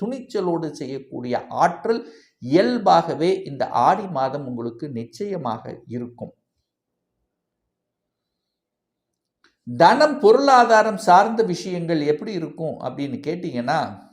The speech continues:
நிச்சயமாக தனக்காரக கிரகமான குரு பகவான் உங்க ராசியை பார்த்து கொண்டிருக்கிறார். அப்போ ஒரு நல்ல தன்மையா?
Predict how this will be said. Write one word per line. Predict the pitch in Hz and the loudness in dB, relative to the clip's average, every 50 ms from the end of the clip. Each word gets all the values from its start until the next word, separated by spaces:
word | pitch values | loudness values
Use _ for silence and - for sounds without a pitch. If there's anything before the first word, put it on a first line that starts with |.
| _ _ _ | _ _ _
நிச்சயமாக | - 143 160 165 - 233 226 220 196 160 143 139 139 131 - 117 104 - - - _ _ _ _ _ _ _ - 107 | -14 -14 -12 -8 -6 -4 -4 -4 -4 -4 -2 -4 -4 -4 -4 -6 -6 -8 -10 -18 _ _ _ _ _ _ _ -4 4
தனக்காரக | 170 165 180 226 277 285 277 - - - - 185 190 220 254 294 294 302 277 277 262 | 6 6 8 8 6 2 0 -2 -8 -2 2 4 6 6 8 8 8 6 6 4 2
கிரகமான | 220 214 220 214 196 214 202 196 190 180 180 180 175 165 - | 4 4 4 4 4 0 -2 0 0 0 0 0 -2 -4 -4
குரு | - 180 226 240 | -4 -2 0 4
பகவான் | 226 220 214 220 214 226 233 240 247 240 | 4 4 4 4 2 4 4 2 2 0
உங்க | - 170 165 160 151 | -2 -2 2 2 4
ராசியை | 151 165 180 220 220 - 220 196 180 170 170 170 | 4 4 4 4 2 -2 -6 -6 -4 -4 -2 -2
பார்த்து | - 147 151 175 170 - - 190 180 | -2 -2 -2 -2 -4 -6 -10 -10 -8
கொண்டிருக்கிறார். | - 165 151 147 143 139 131 123 127 - - 127 123 123 123 123 120 117 117 113 - - - _ _ _ _ _ _ _ _ _ _ _ _ _ _ _ - - _ _ | -8 -8 -6 -6 -6 -6 -8 -10 -12 -10 -6 -4 -2 0 2 2 0 0 -4 -8 -12 -20 -20 _ _ _ _ _ _ _ _ _ _ _ _ _ _ _ -20 -20 _ _
அப்போ | - - 180 | -10 -4 -4
ஒரு | 160 143 | -4 -2
நல்ல | 131 131 147 180 | -2 -4 -2 -2
தன்மையா? | 196 190 180 147 147 151 151 147 147 160 160 139 - - | -4 -4 -4 -6 -6 -4 -6 -4 -4 -4 -4 -4 -6 -8